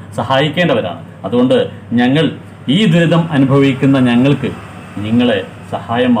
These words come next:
ആവശ്യമുണ്ട്. ഞങ്ങൾ നിങ്ങളോട് ചോദിക്കുകയാണ്, ഞങ്ങൾക്ക് ഞങ്ങളുടെ മക്കളെയും സ്വസ്ഥമായിട്ട്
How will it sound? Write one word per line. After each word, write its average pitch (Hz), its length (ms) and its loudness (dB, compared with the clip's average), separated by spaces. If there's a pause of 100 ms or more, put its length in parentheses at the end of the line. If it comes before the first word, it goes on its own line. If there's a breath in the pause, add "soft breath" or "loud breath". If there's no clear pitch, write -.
ആവശ്യമുണ്ട്. 90 460 -10 (320)
ഞങ്ങൾ 123 220 0
നിങ്ങളോട് 139 240 2 (100)
ചോദിക്കുകയാണ്, 143 600 0 (360)
ഞങ്ങൾക്ക് 120 340 0 (340)
ഞങ്ങളുടെ 127 340 2
മക്കളെയും 123 400 -2 (320)
സ്വസ്ഥമായിട്ട് 123 680 0